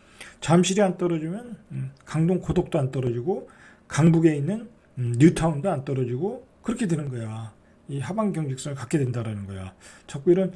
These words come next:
고가 아파트들의, 에, 뭐랄까요, 그 신규 분양을 해서, 어, 뭐랄까, 고분양가에 또 분양이 완판되고 그러다 보면, 음, 그런 분위기로 갈 수 있다는 거야. 지금 문제가 뭐예요? 이런, 이런 고가 아파트도 문제지만,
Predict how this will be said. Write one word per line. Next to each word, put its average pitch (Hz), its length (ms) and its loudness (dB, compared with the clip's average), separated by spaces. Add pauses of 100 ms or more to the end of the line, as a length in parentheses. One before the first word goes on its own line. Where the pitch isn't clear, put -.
(280)
고가 156 300 4
아파트들의, 180 920 0 (220)
에, 135 360 0
뭐랄까요, 123 640 -2
그 117 340 -8
신규 202 340 0
분양을 143 380 0
해서, 180 400 -2 (380)
어, 120 540 -8
뭐랄까, 123 360 -6
고분양가에 160 920 2 (440)
또 139 120 -8
분양이 165 280 0
완판되고 131 600 -2
그러다 135 300 -4
보면, 117 460 -4 (640)
음, 139 220 0
그런 196 240 6
분위기로 156 300 -2
갈 120 120 -4
수 127 80 -8
있다는 113 300 -6
거야. 110 120 -8
지금 233 220 -4
문제가 175 280 4
뭐예요? 123 220 -2
이런, 208 360 -2
이런 214 240 0
고가 165 260 0
아파트도 185 440 -2
문제지만, 135 680 -2